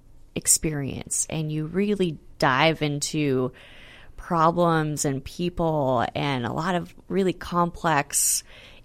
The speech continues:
issues that typically you don't really get to hear at, you know, a panel discussion or a speaker, because those are one-time discussions and then they're gone.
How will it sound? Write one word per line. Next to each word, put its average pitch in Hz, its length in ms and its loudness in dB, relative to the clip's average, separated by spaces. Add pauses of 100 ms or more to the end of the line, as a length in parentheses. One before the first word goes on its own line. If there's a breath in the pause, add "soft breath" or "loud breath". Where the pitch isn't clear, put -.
issues 202 460 2
that 139 360 4 (480)
typically 349 560 -2
you 277 140 2
don't 226 420 2 (720)
really 226 440 2
get 196 320 -2
to 175 720 2
hear 175 560 -2
at, - 300 -6 (100)
you 175 120 -8
know, 160 100 -6
a - 80 -8
panel 226 300 -2
discussion 180 640 -2
or - 160 -8
a - 40 -10
speaker, 190 800 0 (680 loud breath)
because 214 320 0
those 226 280 4
are 170 500 6 (100)
one-time 196 1120 0
discussions 170 540 0
and 156 80 2
then 147 120 -2
they're 139 100 -2
gone. - 480 -4